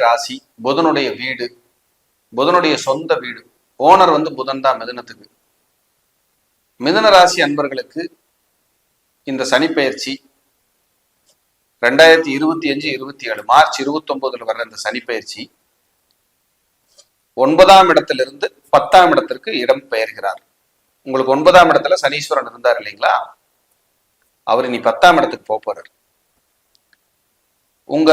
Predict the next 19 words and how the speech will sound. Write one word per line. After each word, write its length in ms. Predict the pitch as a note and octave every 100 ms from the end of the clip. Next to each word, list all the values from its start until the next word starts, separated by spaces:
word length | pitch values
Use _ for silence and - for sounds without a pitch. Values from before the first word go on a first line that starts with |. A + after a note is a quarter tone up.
| C#3+
ராசிநாதன் 720 | D#3+ G3+ A3 G3 F3+ E3+ D#3 D3+
புதன் 220 | F3+ F#3+
நீசமாகிற 580 | D#3+ D3+ - E3+ D#3+ D3 C3+
வீடு 180 | D#3 D#3+
மீ-, 200 | C#3 - _ - B2
மீனம், 340 | F3 F3 B2+ A2+
அங்கதான் 360 | C#3 D3 F3+ F3+
சனி 160 | D3 E3
உள்ள 140 | C#3+ D3 C3
நுழையிறாரு. 420 | B2+ C3+ A#2 _ _ _ _ _ _ _ _ _ _ _ _ _ _ _ _ _ - -
அப்ப 160 | A2 A#2+
நீங்க 140 | A#2+ A2+
நிதானமாகவும் 800 | B2 C#3+ D#3+ D#3+ D3 C3 C3 G3+ F#3
கவனமாகவும் 720 | B2+ C#3+ D#3 D3 B2 B2 G3+ _ _ _ _ _ _ _ _ B2
இருக்கணும். 440 | C#3+ D3 B2 - _ _ _ _ A2+ A2
டாக்குமெண்ட் 560 | D3 D#3 D3 C3 A2+ A2+
விஷயத்துல, 400 | G#2 G#2+ G2+ G2+ A2 - -
படிக்கிற 340 | D3 F3 F3 C3
குழந்தைங்க, 440 | B2 B2+ A#2+ G#2+